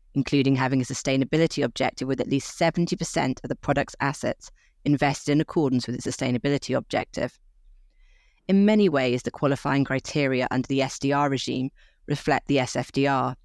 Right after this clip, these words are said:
For example, the requirements to monitor performance through sustainability indicators or K P Is, and to disclose material adverse impacts and engagement policies. As a result,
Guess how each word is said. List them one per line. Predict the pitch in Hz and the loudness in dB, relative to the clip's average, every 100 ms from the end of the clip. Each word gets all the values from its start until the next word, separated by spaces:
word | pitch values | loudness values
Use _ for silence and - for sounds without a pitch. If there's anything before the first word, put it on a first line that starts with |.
| _ _ - _ _ | _ _ -20 _ _
For | - | -10
example, | - 139 135 135 | -2 2 2 0
the | 127 | -2
requirements | 127 - 143 135 131 - | -4 -2 0 0 0 -2
to | 139 | -2
monitor | 127 127 - | 0 -2 -6
performance | 127 - 151 151 156 160 | -12 -6 -2 0 0 -2
through | - 131 | -2 -4
sustainability | - - 131 127 127 127 - 139 | -4 -4 -2 0 -2 -4 -2 0
indicators | 139 135 139 139 - 147 135 | 0 -2 -2 -2 -2 -4 -2
or | 113 - | -4 -4
K | 127 | -6
P | 131 143 | -4 -4
Is, | 139 135 135 - _ _ _ _ 156 | -2 -2 -6 -8 _ _ _ _ -4
and | |
to | 147 | -2
disclose | 151 - 170 165 151 | -4 -2 2 2 2
material | 151 - - 147 143 - | 0 -2 0 0 0 -2
adverse | 139 131 139 131 - | -4 0 -2 -2 -2
impacts | 147 139 127 - - - | -2 0 -4 -6 -10 -2
and | 131 | 0
engagement | 131 135 135 135 - | 0 0 0 -2 -4
policies. | 135 127 - - - - _ _ _ _ _ _ _ | -2 -4 -2 -4 -4 -8 _ _ _ _ _ _ _
As | 175 151 | -4 -2
a | 139 | -2
result, | 139 185 135 123 - | 2 2 2 -2 -8